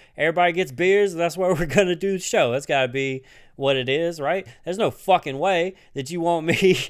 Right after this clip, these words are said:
<laughs> to get on one of those ski lifts and go up the mountain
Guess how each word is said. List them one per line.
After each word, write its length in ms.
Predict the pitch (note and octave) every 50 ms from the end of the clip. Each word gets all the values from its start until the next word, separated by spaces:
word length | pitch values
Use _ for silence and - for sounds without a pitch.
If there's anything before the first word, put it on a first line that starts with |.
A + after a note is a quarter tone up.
| - - -
<laughs> 160 | - - -
to 80 | - D#3
get 200 | B2+ E3+ G#3 G3+
on 220 | F#3+ F3+ F3+ E3
one 80 | B2+ F3+
of 80 | F3
those 180 | E3 F3 E3 D#3+
ski 300 | - - - A3 B3 A3+
lifts 460 | F3 D#3+ D#3 D#3 F#3 G3 - - - - - _ _ _
and 160 | - D3 C#3+ B2
go 240 | F3 F#3+ G3 G3+
up 80 | G3 G3
the 100 | D#3 C#3
mountain 540 | C#3+ D3+ F#3 G#3 A3 G#3+ F#3 E3+ D#3+ F3+